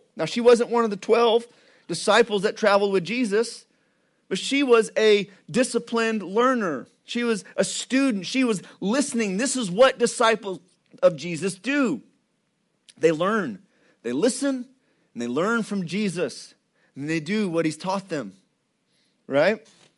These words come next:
And so she was listening. Now, what's ironic about this, what's ironic about this was Jewish rabbis didn't allow women to do that with them, right?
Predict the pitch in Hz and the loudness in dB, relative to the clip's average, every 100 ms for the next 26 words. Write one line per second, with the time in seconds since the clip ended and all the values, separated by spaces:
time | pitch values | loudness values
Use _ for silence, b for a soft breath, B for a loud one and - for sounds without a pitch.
0 | _ b b b b 156 151 175 240 226 | _ b b b b -8 -4 -2 -2 -2
1 | 180 214 240 226 190 B B 196 202 202 | 2 4 4 0 -4 B B 2 4 2
2 | - 190 190 226 311 269 202 175 175 175 | 2 2 4 6 6 4 0 2 2 2
3 | 180 180 208 208 - - _ _ _ _ | 0 -2 -2 -4 -12 -18 _ _ _ _
4 | _ _ 180 170 269 311 202 185 175 196 | _ _ 0 2 2 2 0 0 0 0
5 | 202 - 202 175 b b b - 135 226 | -6 -4 -2 -2 b b b -16 -4 -2
6 | 285 - 208 294 254 208 180 139 247 240 | 0 0 0 2 4 2 2 -2 -4 -2
7 | 180 170 180 269 214 175 220 269 196 196 | -2 0 2 2 2 0 -2 -2 -6 -6
8 | 214 247 349 247 135 - 147 139 135 113 | -8 -4 0 0 0 -4 -8 -6 -8 -10
9 | 98 98 _ _ _ _ _ _ _ _ | -12 -18 _ _ _ _ _ _ _ _
10 | - 143 240 | -6 -2 -2